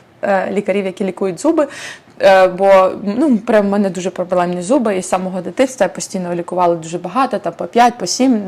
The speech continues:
е, дирок за раз. Ну, і якби я боюся лікарів. Я написала, що я боюся. Там було питання, чи потрібні мені якісь додаткові методи втішення. Я написала: «Так». <laughs> Їх не було, але я думаю, мало ли, може, мені якусь іграшку принесуть обійняти.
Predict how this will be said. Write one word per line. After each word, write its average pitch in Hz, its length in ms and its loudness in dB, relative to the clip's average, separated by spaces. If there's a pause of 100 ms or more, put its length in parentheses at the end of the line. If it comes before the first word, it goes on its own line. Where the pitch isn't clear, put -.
(120)
е, 196 460 2
дирок 190 380 2
за 196 120 2
раз. 180 220 0 (640)
Ну, 226 140 -2
і 196 40 -6
якби 196 240 -2
я 208 180 4
боюся 185 400 -4
лікарів. 170 340 -8 (580)
Я 190 120 4
написала, - 320 0
що - 160 -6
я 180 80 2
боюся. 269 500 0 (280)
Там 226 120 4
було 196 160 0
питання, 185 340 0
чи - 140 -4
потрібні 190 380 -4
мені 180 360 -4
якісь 180 240 -6
додаткові 175 640 2
методи 175 640 0
втішення. 262 520 -2
Я 175 60 -2
написала: 175 460 2
«Так». 254 380 0 (160)
<laughs> - 160 -20
Їх 269 240 -4
не 240 60 -2
було, 233 280 0
але 220 280 4 (720)
я 220 120 2
думаю, 190 300 0
мало 214 280 0
ли, 202 100 -4
може, 185 240 -6
мені 180 180 -6
якусь 180 320 -8
іграшку 196 340 -4
принесуть 180 440 -8
обійняти. 170 460 -6